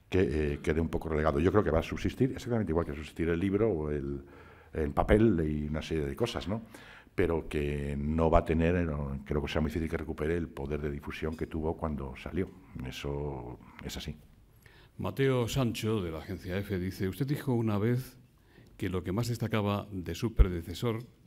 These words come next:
Speaker 2: era la foto con Rajoy. ¿Con quién le gustaría hacerse una foto?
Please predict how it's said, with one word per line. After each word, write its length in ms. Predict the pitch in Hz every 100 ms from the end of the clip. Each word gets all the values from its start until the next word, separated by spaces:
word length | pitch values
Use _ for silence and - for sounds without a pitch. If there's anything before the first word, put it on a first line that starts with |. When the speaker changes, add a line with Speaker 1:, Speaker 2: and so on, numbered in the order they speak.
| - -
Speaker 2:
era 320 | 110 117 120 -
la 200 | 110 90
foto 280 | 95 101 101
con 200 | 90 82
Rajoy. 440 | 82 101 90 78 - - - _
¿Con 180 | 110 101
quién 180 | 151
le 80 | 147
gustaría 380 | 110 - 101 117
hacerse 340 | 101 107 -
una 160 | 98 90
foto? 400 | 82 78 80